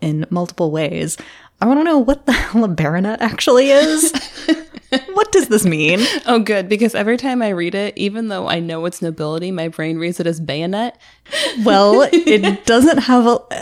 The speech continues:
Speaker 1: okay, it has a little bit to do with weaponry, I guess, if you finesse it a little bit.
Speaker 2: Okay.
Speaker 1: All right. So the term baronet was first recorded in England in thirteen twenty-eight, but the institution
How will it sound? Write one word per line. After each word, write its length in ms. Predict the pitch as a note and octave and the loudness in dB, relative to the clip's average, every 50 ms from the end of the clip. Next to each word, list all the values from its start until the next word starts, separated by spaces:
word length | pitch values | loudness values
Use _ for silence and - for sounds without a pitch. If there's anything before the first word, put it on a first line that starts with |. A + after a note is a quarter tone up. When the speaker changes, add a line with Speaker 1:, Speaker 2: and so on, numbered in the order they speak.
| - - A4 | -2 -2 -2
Speaker 1:
okay, 260 | A#4+ - D4+ B3 A3+ | 0 2 2 4 4
it 80 | A#3 C4 | 4 4
has 100 | D#4+ F4+ | 4 4
a 60 | F#4+ | 6
little 320 | E4+ C#4 G#3+ F#3 F#3+ G#3+ | 6 6 6 4 4 4
bit 140 | G3 D#3+ - | 4 2 0
to 80 | - D#3+ | 0 -4
do 120 | - - | -4 -4
with 160 | - - - | -4 -4 -4
weaponry, 560 | - - - - - - - - - C3 - - | -4 -6 -6 -4 -6 -6 -4 -4 -4 -4 -4 -4
I 120 | - F3 | -4 -4
guess, 340 | E3 D#3 D#3+ D#3+ E3 - - | -2 -4 -4 -6 -6 -6 -6
if 160 | - E3 - | -6 -4 -4
you 80 | F3 E3 | -4 -4
finesse 400 | - - F3 F3+ - E3 - - | -2 -2 -2 -2 -2 -4 -6 -6
it 60 | - | -4
a 80 | C#3+ | -6
little 180 | - C#3+ - - | -6 -6 -8 -6
bit. 300 | - G2 - - - - | -6 -6 -4 -6 -6 -6
Speaker 2:
Okay. 300 | D4 - G3 C#3+ D#3+ A3+ - - _ _ _ _ - | -4 -2 -2 -2 -2 -4 -8 -12 _ _ _ _ -2
Speaker 1:
All 80 | F3+ | -2
right. 240 | D#3 C#3+ - - - _ - - - - _ _ | 0 -2 -4 -6 -12 _ -20 -20 -20 -20 _ _
So 460 | - - - A3 G#3 G3+ G3 F#3+ F#3+ | -10 -2 2 2 4 4 4 2 0
the 120 | F#3 - G#3+ | 0 -2 -2
term 360 | - - C#4+ C#4+ C4+ B3+ G3 | 0 0 4 6 6 6 6
baronet 600 | F3 E3 D#3 D#3 D#3 D3 C#3 C3+ D3 - - - _ _ _ _ _ _ | 6 4 2 2 2 0 -2 -2 -4 -4 -6 -12 _ _ _ _ _ _
was 180 | - D#3+ - | -6 -6 -4
first 280 | - - G3 F#3+ - - | -2 -2 -2 -2 -2 -4
recorded 640 | F#3 F3+ - - E3 D#3 D#3+ D3+ D#3 D#3 D3+ D3+ - - - | -6 -4 -2 -2 0 0 0 0 -2 -2 -6 -8 -14 -10 -6
in 300 | - D3 C3+ D3 C#3 C#3 - | -6 -4 -2 -2 -4 -2 0
England 500 | - A#3 A#3 A#3 A3+ A3 A3 G#3 G3+ G3+ - - | 2 2 4 4 2 2 2 2 0 0 0 -2
in 160 | D#3 D#3 D#3 | -2 -2 -2
thirteen 440 | - - A3 G#3 - - G3+ F#3 F#3 | -2 -2 -2 -2 -2 -4 -4 -4 -4
twenty-eight, 600 | - - E3 D#3 D3 C#3 C3 - D3+ - - _ | -4 -4 -4 -2 -2 -2 -4 -4 -6 -6 -8 _
but 400 | F3+ F3+ F3+ G#3+ G#3+ G#3 F3 F3 | -6 -2 0 2 2 2 0 -4
the 120 | F3+ E3+ | -6 -4
institution 960 | - - G#3+ A3 - A#3 A3+ - G#3+ F#3+ F3+ - F#3+ F3+ E3+ E3 E3 D#3+ D#3+ - | 0 0 0 2 2 -2 -2 -2 -4 -4 -4 -4 -4 -2 -2 -2 -2 -2 -2 -4